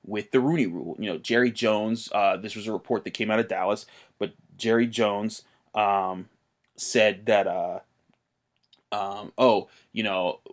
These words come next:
you know, he, it was, it was said that Jerry Jones was always going to hire Mike McCarthy at head coach, the guy who's now the, the Cowboys head coach, uh, but that Marvin Lewis was brought in just as a formality to cover the Rooney Rule.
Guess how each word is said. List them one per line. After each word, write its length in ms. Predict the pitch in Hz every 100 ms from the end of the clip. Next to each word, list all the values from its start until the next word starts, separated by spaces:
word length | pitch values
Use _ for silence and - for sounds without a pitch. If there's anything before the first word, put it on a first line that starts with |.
| -
you 180 | 113
know, 160 | 104 85
he, 300 | 87 127 120
it 120 | - 120
was, 180 | 117
it 80 | 104
was 160 | 123 -
said 160 | 123
that 160 | 110 95
Jerry 220 | 117 123
Jones 200 | 117 113
was 140 | 107 98
always 280 | 117 120 110
going 160 | 117
to 60 | 110
hire 280 | - 110 107
Mike 280 | 101 101 -
McCarthy 480 | - 98 95 90
at 80 | 92
head 180 | 85 82
coach, 300 | - - -
the 60 | -
guy 260 | 92 92
who's 200 | 95 92
now 220 | 98 95
the, 160 | 92 92 -
the 80 |
Cowboys 420 | 98 101 92 90 -
head 160 | -
coach, 380 | - - - - - - -
uh, 320 | - 104 98 78
but 240 | - 117 - - -
that 160 | 113
Marvin 300 | 107 107 101
Lewis 300 | 127 156 127
was 100 | 110
brought 260 | - 120 110
in 220 | 117 98
just 240 | 120 113
as 80 | 120
a 40 | 110
formality 580 | 117 107 120 123 107
to 80 | 95
cover 600 | - - - 160 113 107 -
the 120 | 131
Rooney 340 | 127 165 143
Rule. 300 | 80 62 -